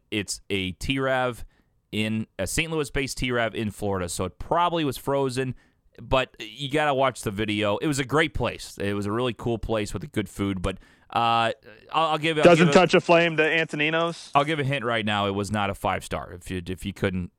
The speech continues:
Speaker 1: guess that, it's no Antonino's.
Speaker 2: I
Speaker 1: Yes.
Speaker 2: mean, I don't think it, it's gonna take a whole hell of a lot to get close to Antonino's and what that was in terms of,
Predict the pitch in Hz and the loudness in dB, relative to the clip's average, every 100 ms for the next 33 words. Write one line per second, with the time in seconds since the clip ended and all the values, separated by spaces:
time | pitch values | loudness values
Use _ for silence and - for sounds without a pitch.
0 | _ 101 90 - 92 82 95 - 120 117 | _ -4 -4 -4 -6 -8 -8 -2 0 0
1 | 107 101 92 78 - - _ - 151 156 | -2 -4 -4 -4 -10 -20 _ -2 0 2
2 | 156 143 139 131 107 _ - 151 180 190 | 2 0 0 -4 -10 _ -4 0 2 0
3 | - 160 143 - 175 190 165 220 - 269 | 0 0 0 -4 -2 -2 0 -4 -2 -2
4 | 240 - 196 180 147 139 127 - 170 180 | 0 2 0 0 -2 -2 -4 -2 0 2
5 | 180 156 160 160 143 135 123 113 - _ | 2 2 2 0 0 0 2 -2 -4 _
6 | - 127 139 135 - _ _ _ _ _ | -14 -4 -2 -2 -4 _ _ _ _ _
7 | _ - 151 143 127 - 127 127 120 123 | _ -8 -2 -2 -2 -8 -4 -4 -6 -8
8 | 110 104 104 117 127 123 127 107 110 98 | -8 -8 -10 -4 -4 -2 -2 -2 -4 -6
9 | 98 120 113 143 131 120 135 120 | -8 -10 -4 -2 -2 0 0 0